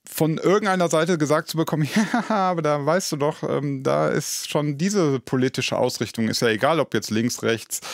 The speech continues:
libertär, autoritär, ist ja auch völlig egal.“ Äh, wenn, irgendwo setzen sich die Leute drauf und dann kannst du <laughs> eigentlich nur noch zu,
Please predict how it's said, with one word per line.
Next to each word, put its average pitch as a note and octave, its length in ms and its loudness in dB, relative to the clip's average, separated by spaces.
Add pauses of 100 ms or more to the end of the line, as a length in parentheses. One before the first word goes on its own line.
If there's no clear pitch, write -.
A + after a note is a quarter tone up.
(280)
libertär, A2+ 680 2
autoritär, A#2 520 0
ist A2+ 120 0
ja A2+ 80 0
auch - 60 -4
völlig C#3+ 260 0
egal.“ C3 320 2 (380)
Äh, - 100 0 (360)
wenn, - 720 -6
irgendwo E3 340 2
setzen E3 380 2
sich D3+ 200 -2
die E3 100 2
Leute D3 300 2
drauf D3 420 0
und B2+ 120 0
dann C3 120 2
kannst D3+ 320 0
du B2+ 60 0
<laughs> - 80 -2
eigentlich D3+ 400 2
nur C#3+ 180 2
noch D3 200 0
zu, C3+ 400 0